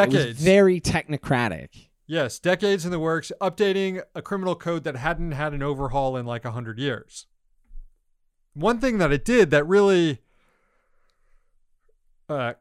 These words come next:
Speaker 2: captured the imaginations of total freaks and Law and Order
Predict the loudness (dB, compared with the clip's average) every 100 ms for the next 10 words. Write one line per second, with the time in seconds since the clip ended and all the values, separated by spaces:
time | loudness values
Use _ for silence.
0 | -10 2 4 4 2 0 2 4 4 4
1 | 2 2 2 0 -2 -2 -4 -2 2 2
2 | 2 -2 0 2 2 0 -4 -2 -2 -2
3 | 2 4 4 4 2 2 2 0 0 -4